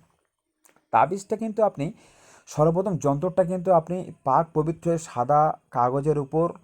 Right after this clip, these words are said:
কলমের কালি দিয়ে লিখবেন, লাল কালি দিয়ে লিখুন, ব্লু কালি দিয়ে লিখুন, কালো ইউজ করবেন না। লিখলেন, লেখার পর উপরে বিসমিল্লাহির রহমানির রহিম লিখলেন।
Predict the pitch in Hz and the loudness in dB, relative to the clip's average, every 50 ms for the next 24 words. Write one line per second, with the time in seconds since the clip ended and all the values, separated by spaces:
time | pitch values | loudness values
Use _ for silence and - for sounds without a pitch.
0 | _ _ _ _ _ _ _ _ - - _ _ _ _ _ _ _ _ _ _ | _ _ _ _ _ _ _ _ -20 -20 _ _ _ _ _ _ _ _ _ _
1 | 131 127 131 139 147 160 156 156 - 123 117 117 131 127 135 139 127 113 107 98 | 0 0 2 2 0 0 -2 0 0 0 0 0 0 0 0 0 0 0 -4 -8
2 | 98 - 82 80 82 _ _ _ _ _ _ _ _ _ _ _ _ _ _ _ | -8 -12 -12 -12 -14 _ _ _ _ _ _ _ _ _ _ _ _ _ _ _
3 | _ - 123 131 143 151 139 151 143 139 147 143 135 147 139 131 135 135 - 135 | _ 0 4 4 4 4 4 2 2 2 2 -2 -2 -2 -2 -2 -2 -4 -4 -8
4 | 131 117 107 123 139 147 139 147 131 127 131 123 131 127 127 127 135 127 123 - | -8 -8 -8 -8 -8 -6 -2 -2 -2 -2 -2 -4 -4 -4 -4 -6 -8 -10 -2 0
5 | 143 165 175 160 135 120 - - 104 92 87 90 85 80 78 - _ _ _ _ | 0 0 2 -2 -4 -6 -6 -8 -8 -6 -6 -8 -8 -10 -14 -16 _ _ _ _
6 | _ _ _ - _ _ 117 120 127 110 104 98 90 82 - _ _ _ _ _ | _ _ _ -20 _ _ -4 -4 -4 -2 -4 -8 -8 -10 -12 _ _ _ _ _
7 | _ 113 135 151 156 160 156 160 - 165 156 147 135 120 151 151 151 139 139 135 | _ -2 -2 2 4 4 2 4 2 2 2 2 0 0 0 -2 0 -4 -6 -6
8 | - 139 139 139 131 123 123 - - 135 131 131 131 127 120 123 - 139 131 127 | -6 -4 0 2 2 2 0 -4 -6 -6 -6 -6 -4 -4 -6 -6 -6 -8 -8 -8
9 | 120 113 110 110 117 120 | -8 -8 -6 -6 -8 -8